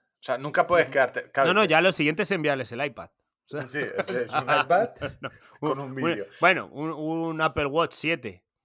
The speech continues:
Speaker 1: Sí, sí.
Speaker 2: <laughs> Algo así.
Speaker 1: Claro, porque dices, yo mi idea no era hacerla, porque había que hacerla, pensarla, una receta que a todo el mundo le guste y disfrute, y yo creo que esta
Speaker 2: Ujú.
Speaker 1: a todo el mundo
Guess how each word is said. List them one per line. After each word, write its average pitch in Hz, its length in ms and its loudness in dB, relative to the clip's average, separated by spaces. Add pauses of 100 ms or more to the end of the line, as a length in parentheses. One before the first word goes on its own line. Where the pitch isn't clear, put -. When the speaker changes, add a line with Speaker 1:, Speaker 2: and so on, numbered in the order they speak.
(380)
Speaker 1:
Sí, 113 200 -20
sí. 131 200 -10
Speaker 2:
<laughs> - 680 -16
Algo 135 180 -8
así. 127 300 -10 (440)
Speaker 1:
Claro, 190 200 6
porque 151 160 6
dices, 131 360 -2
yo 139 180 2
mi 165 100 0
idea 165 220 4
no 139 140 0
era 113 120 2
hacerla, 123 340 2
porque 85 220 -10
había 82 200 -8
que 92 80 -8
hacerla, 127 460 2
pensarla, 120 880 0
una 90 200 -14
receta 85 420 -12
que 90 80 -8
a 85 60 -8
todo 104 160 -4
el 101 60 -10
mundo 101 260 -10
le 95 120 -6
guste 127 360 -4
y - 20 -10
disfrute, 120 480 -8
y - 20 -12
yo 104 140 -8
creo 104 180 -6
que 101 80 -10
esta 98 320 -8
Speaker 2:
Ujú. 92 80 -20
Speaker 1:
a - 40 -16
todo 101 180 -8
el 101 60 -10
mundo 101 380 -12